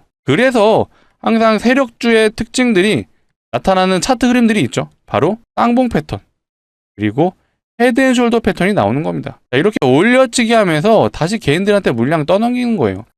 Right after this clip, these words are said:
개인들은요, 필연적으로 올라간다라고 싶으면 이때 올라타는 습성이 있죠. 왜? 이 구간 돌파할 것 같으니까요.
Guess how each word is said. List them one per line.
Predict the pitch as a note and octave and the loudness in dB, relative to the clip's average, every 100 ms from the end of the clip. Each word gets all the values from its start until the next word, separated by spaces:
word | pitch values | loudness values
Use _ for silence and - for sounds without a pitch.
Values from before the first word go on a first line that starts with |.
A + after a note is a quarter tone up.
| - | -4
개인들은요, | A#2 G#3+ A#3 F3+ D#3 F#3 G2 _ | 0 2 2 2 0 -2 -4 _
필연적으로 | - A#3 B3 A#3 A3 G#3+ | -2 0 2 2 2 2
올라간다라고 | D#3 D3 A3+ A#3 A3+ G#3+ G#3 G3+ F#3+ | 4 4 4 4 2 2 2 2 0
싶으면 | - F3+ F#3 G#3+ _ _ - | -2 -2 -2 -2 _ _ -8
이때 | D#3 F#3+ A#3 | -8 -4 0
올라타는 | G3+ C3 E3+ E3 F3+ E3+ | 2 2 2 0 -2 -2
습성이 | - A3 G3 | -2 0 0
있죠. | - - - _ _ _ _ _ - | -4 -8 -12 _ _ _ _ _ -4
왜? | C3 F#3+ _ _ - | -4 -4 _ _ -8
이 | F#3+ | -4
구간 | A3+ A#3+ | 0 0
돌파할 | E3 C#3 F#3 F3+ E3+ | 2 0 2 0 0
것 | F3 | -2
같으니까요. | - A2+ G3+ G3 A#2+ F#2+ | -4 -6 -6 -4 -4 -6